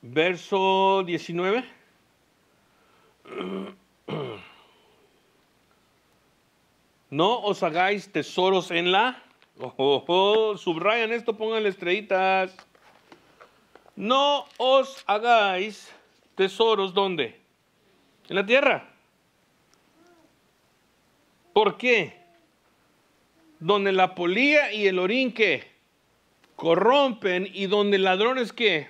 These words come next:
"Minan y hurtan". Sino, dice Jesús, "haz tesoros", ¿dónde? En el cielo.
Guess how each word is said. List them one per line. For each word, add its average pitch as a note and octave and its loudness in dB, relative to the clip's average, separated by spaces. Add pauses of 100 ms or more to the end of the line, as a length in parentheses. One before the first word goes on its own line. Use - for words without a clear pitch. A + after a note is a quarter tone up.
"Minan A#3 -2
y D4 -4 (360)
hurtan". A#3+ 2 (1160)
Sino, C#4 2
dice F3+ -2
Jesús, F#3+ 2
"haz D4 0
tesoros", C4+ 2
¿dónde? G#3+ 0 (960)
En C3 -12
el C#3 -10
cielo. D3+ -2